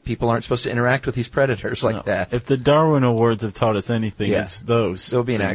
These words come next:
Speaker 1: accident. You have to sign a thing when you go in there saying that if I get killed, then it's not your fault.
Speaker 2: Then it's just thinning the herd.
Speaker 1: But I don't usually do this, but there is actually an online petition against this, this place. It's at the petition site dot com,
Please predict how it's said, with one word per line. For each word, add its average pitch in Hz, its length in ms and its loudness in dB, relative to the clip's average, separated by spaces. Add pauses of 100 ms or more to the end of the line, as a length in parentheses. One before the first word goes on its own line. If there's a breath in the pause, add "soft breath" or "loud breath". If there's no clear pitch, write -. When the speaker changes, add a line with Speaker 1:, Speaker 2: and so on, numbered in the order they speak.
Speaker 1:
accident. 95 160 -4
You 131 80 2
have - 80 0
to 139 80 -4
sign 117 260 0
a 107 60 -2
thing 104 240 -4
when 98 80 -4
you 92 60 -6
go 95 120 -4
in 95 100 -4
there 95 140 -6
saying 90 300 -8
that - 140 -8 (340)
if - 100 -12
I 101 60 0
get 87 160 -8
killed, 82 300 -4
then 85 320 -10
it's - 120 -18
not 90 140 -8
your - 80 -14
fault. - 280 -8 (140)
Speaker 2:
Then 110 180 -2
it's 101 140 -6
just - 220 -6
thinning 98 300 -4
the 90 60 -8
herd. 104 240 -8 (440)
Speaker 1:
But 113 160 2
I 139 80 4
don't 123 120 0
usually 107 220 -2
do 98 140 -2
this, 95 160 -4
but 107 120 -2
there 110 140 0
is 107 100 0
actually 98 260 -2
an 95 60 -4
online 92 280 -4
petition - 400 -6
against 90 280 -8
this, 87 200 -10 (180)
this - 260 -10
place. - 580 -6 (540 soft breath)
It's - 220 -10
at 101 200 -2
the 98 120 -6
petition - 560 -4
site 98 360 -2
dot 92 220 -2
com, 107 360 -4